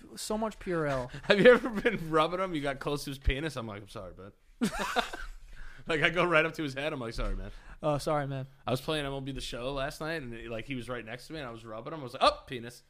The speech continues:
Speaker 2: and, like, went back up to his head. I was like, "Sorry, sorry." Can't end, en-,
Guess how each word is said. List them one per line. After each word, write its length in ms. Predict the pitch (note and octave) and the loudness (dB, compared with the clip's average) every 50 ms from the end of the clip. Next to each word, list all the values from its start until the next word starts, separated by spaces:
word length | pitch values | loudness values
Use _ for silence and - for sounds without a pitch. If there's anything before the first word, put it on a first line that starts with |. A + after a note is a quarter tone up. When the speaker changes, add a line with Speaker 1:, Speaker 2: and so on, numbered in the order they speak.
| _ _ | _ _
Speaker 2:
and, 180 | G#3+ E3+ - C#3+ | -4 -2 0 0
like, 160 | D3+ D3 D3+ | 2 2 2
went 160 | E3 F3 D#3+ | 2 0 2
back 180 | E3 E3 E3 - | 2 4 8 8
up 140 | - E3+ - | 8 8 6
to 60 | E3+ | 2
his 100 | D3 C3+ | -4 -4
head. 260 | C#3+ D3+ D#3 E3+ E3 | -2 -2 -2 -2 -2
I 60 | C#3+ | -2
was 100 | C#3 B2+ | -4 -6
like, 100 | B2+ B2 | -8 -6
"Sorry, 260 | - D#3+ C#3 B2+ C3+ C3+ | -4 -2 -2 -2 -2 -2
sorry." 300 | F#3 G3 E3 D#3+ E3+ D#3+ - - - - - - - - - - - - - - - - - - - - - - - - - - - - - - D4 C#4+ C#4 | 0 0 2 2 0 -2 -4 -10 -18 -20 -20 -20 -20 -20 -20 -20 -20 -20 -18 -16 -14 -12 -12 -10 -10 -10 -10 -10 -10 -12 -12 -10 -10 -10 -10 -10 -12 -8 -4
Can't 200 | C3+ C3 B2 B2 | -2 -2 0 0
end, 180 | A#2+ A#2+ A2+ - - | -2 -4 -6 -8 -6
en-, 180 | A#2 A#2+ A#2+ | -6 -6 -6